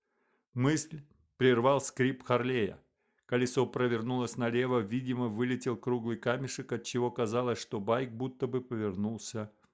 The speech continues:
в мою сторону. Он отражал лунный свет в хромированных деталях.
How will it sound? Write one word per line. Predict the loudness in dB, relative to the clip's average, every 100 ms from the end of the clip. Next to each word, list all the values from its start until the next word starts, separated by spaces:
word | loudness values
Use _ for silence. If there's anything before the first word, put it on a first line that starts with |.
| -12
в | -2
мою | 2 2 0 -6 -10
сторону. | -14 -8 -6 -6 -10 -16 _ _ _ _ _ _
Он | 0 0
отражал | 2 2 2 4 2 2
лунный | -2 -2
свет | -4 -2 -4
в | -4
хромированных | -2 2 2 2 2 2 0 -2
деталях. | -6 -4 -4 -4 -10